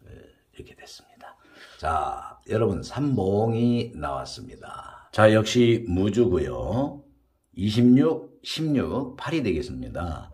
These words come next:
옷을 잘 입었어요. 구람리라고 하는 곳에서, 어, 탐석을 했습니다. 여기가 눈이고 여기도 눈이에요. 그, 이게 코고 이게 입입니다.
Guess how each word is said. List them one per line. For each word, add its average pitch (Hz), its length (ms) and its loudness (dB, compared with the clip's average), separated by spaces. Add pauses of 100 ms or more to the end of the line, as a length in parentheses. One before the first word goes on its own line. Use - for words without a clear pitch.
(120)
옷을 156 300 -2
잘 135 200 -4
입었어요. 76 840 0
구람리라고 117 720 4
하는 85 180 -6
곳에서, 71 480 -6
어, - 380 -8
탐석을 85 460 -6
했습니다. 110 840 -8 (220)
여기가 127 440 2
눈이고 151 680 0
여기도 101 380 -2
눈이에요. 90 1000 -8
그, - 220 -8
이게 76 280 -8
코고 139 600 -4
이게 87 160 -6
입입니다. 101 840 0